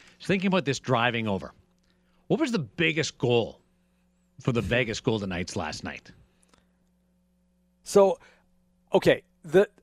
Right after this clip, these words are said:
Speaker 2: you would, you would argue, you would think that it's probably Mark Stone's goal to tie the game, and, and that's kind of where I leaned initially. But I'll tell you, I,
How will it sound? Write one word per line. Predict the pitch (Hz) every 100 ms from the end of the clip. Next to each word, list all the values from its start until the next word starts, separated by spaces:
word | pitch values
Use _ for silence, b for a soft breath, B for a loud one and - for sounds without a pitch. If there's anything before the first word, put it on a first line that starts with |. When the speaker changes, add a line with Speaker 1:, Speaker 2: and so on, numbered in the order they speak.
| - -
Speaker 2:
you | 180 220
would, | 220 180
you | 196
would | 202
argue, | 190 208 214 202 208
you | 175 170
would | 147
think | - 160 127 - - -
that | 135 143
it's | 143 -
probably | - - 151 151 160 147 156 147 143 131 - _
Mark | 135 139 139 139
Stone's | - 139 135 -
goal | 135 123
to | 113
tie | 127 120
the | 113
game, | 117 101 98
and, | 107 127
and | 127 143
that's | 160 190 - -
kind | - 185
of | 147 127
where | 147 143 139
I | 117 131
leaned | 131 123 123 135 139 131 -
initially. | 123 117 120 147 160 214 - b b b b b b -
But | 156
I'll | 226
tell | - 151 156
you, | 143 123
I, | 139